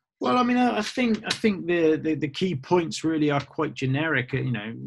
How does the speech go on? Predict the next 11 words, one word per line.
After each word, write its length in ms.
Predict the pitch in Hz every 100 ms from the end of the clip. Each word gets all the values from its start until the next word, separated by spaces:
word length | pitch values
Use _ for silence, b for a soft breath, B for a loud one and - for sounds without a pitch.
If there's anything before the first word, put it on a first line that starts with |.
| 123 - - _ _ -
given 240 | 127 127
our 80 | 123
last 320 | 127 131 -
conversation, 920 | 123 123 120 - 147 151 - 113 113 120
but, 280 | 131 127
but 140 | 135 -
certainly 440 | - 170 143 139
I 100 | 131
think, 500 | 127 - 135 127 127
you 60 | 131
know, 320 | 110 107 123